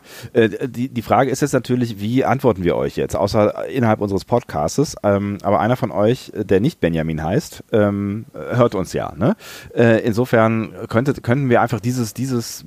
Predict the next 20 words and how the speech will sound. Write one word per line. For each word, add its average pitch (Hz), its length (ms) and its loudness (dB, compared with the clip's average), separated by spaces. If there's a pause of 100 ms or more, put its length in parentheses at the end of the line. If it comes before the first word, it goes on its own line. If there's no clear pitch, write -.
Medium 135 260 4
hier 113 120 2
nutzen, 113 300 -4
um 113 100 -2
euch 120 140 2
zu - 120 -2
antworten. 139 320 0
Wäre 107 80 4
das 101 100 2
okay 113 220 2
oder 190 160 4
habt 92 140 -2
ihr - 80 -2
auch - 100 -8
einen 87 80 -10
Anrufbeantworter? 73 800 -6
Das - 160 -8
weiß 53 160 -4
ich 50 100 -18
nicht. - 240 -16